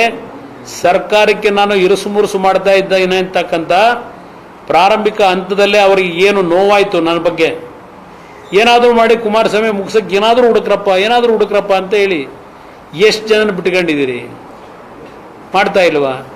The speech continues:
ಇದೇನ್ ನನ್ನೆ ಮೊನ್ನೆದಲ್ಲ ಇದು. ಯಾತಕ್ಕೆ ನೀವು ನನ್ನೊಬ್ಬನ ಮೇಲೆ ಇಷ್ಟೊಂದು ಗದಾಪ್ರಹಾರ?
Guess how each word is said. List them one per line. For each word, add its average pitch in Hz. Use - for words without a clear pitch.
ಇದೇನ್ 196
ನನ್ನೆ 185
ಮೊನ್ನೆದಲ್ಲ 214
ಇದು. 160
ಯಾತಕ್ಕೆ 247
ನೀವು 156
ನನ್ನೊಬ್ಬನ 202
ಮೇಲೆ 233
ಇಷ್ಟೊಂದು 220
ಗದಾಪ್ರಹಾರ? 185